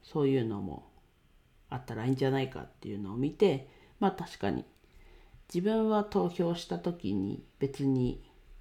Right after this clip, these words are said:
こう列ができてたわけじゃないので、もうついてこう流れるように初投票終わったんですけど、場所とか時間とかによっては、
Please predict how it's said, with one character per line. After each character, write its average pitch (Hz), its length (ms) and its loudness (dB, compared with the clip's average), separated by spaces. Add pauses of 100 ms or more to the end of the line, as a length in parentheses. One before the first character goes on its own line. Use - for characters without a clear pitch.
(200)
こ - 460 -10
う - 60 -8
列 143 280 0
が 90 120 -2
で 117 160 -2
き - 100 -12
て - 140 -10
た 104 160 -8
わ 120 120 -4
け 110 140 -4
じ 110 100 -14
ゃ 113 40 -10
な 113 220 -6
い 123 60 -8
の 170 180 -4
で、 214 240 0
も 160 200 2
う 135 40 -4
つ 135 180 0
い 127 100 -4
て 165 480 6
こ 127 120 -4
う 123 80 0
流 127 300 4
れ 147 80 10
る 82 140 2
よ 73 160 0
う 71 40 2
に - 140 -4 (380)
初 - 300 -14
投 123 160 4
票 - 280 -4 (200)
終 - 80 -2
わ 117 80 -2
っ 123 120 -8
た 120 120 0
ん 107 100 -2
で - 80 -6
す - 120 -18
け 82 140 -2
ど、 - 320 0 (1900)
場 143 100 -8
所 175 180 0
と 160 140 0
か 120 220 -2
時 117 160 -4
間 120 280 0
と - 140 -4
か - 180 -10
に 98 160 -6
よ - 80 -8
っ - 40 -10
て - 240 -2
は、 196 360 4